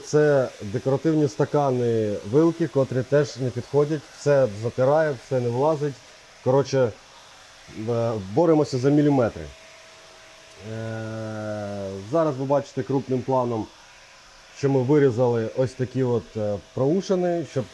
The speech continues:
вилка, коли складається, не діставала до крила. Це все, звісно, добре, але є нюанс. Е, в нашому випадку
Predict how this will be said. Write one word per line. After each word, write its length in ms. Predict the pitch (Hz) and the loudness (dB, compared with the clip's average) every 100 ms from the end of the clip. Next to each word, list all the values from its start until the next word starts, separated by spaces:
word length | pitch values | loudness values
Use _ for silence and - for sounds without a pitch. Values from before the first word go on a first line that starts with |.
| 110 110 | -14 -2
вилка, 340 | 135 139 123 | 0 2 0
коли 220 | 113 123 | 0 -4
складається, 600 | 110 127 131 180 175 139 | -2 0 4 4 2 0
не 100 | 117 | -2
діставала 500 | 113 113 123 139 139 | -2 -2 0 2 2
до 100 | 123 | -2
крила. 380 | 113 120 110 76 - - - - - - | -4 -2 0 -2 -6 -20 -20 -20 -12 -2
Це 80 | 147 | -2
все, 200 | - 151 | 0 -2
звісно, 400 | 143 143 127 135 | 2 0 0 -2
добре, 460 | 147 208 190 180 135 | 2 2 2 2 2
але 500 | 117 127 127 123 117 113 | 2 2 2 2 -2 -4
є 220 | 127 156 | 0 2
нюанс. 440 | 147 113 87 80 | 2 0 -4 -10
Е, 1080 | - - - - - - - - - - 92 90 87 90 80 95 | -16 -20 -20 -20 -20 -20 -20 -20 -20 -18 -14 -12 -12 -14 -12 0
в 40 | |
нашому 420 | 151 170 - 151 | 2 2 0 2
випадку 680 | 143 139 156 147 - 147 | 2 2 0 0 2 2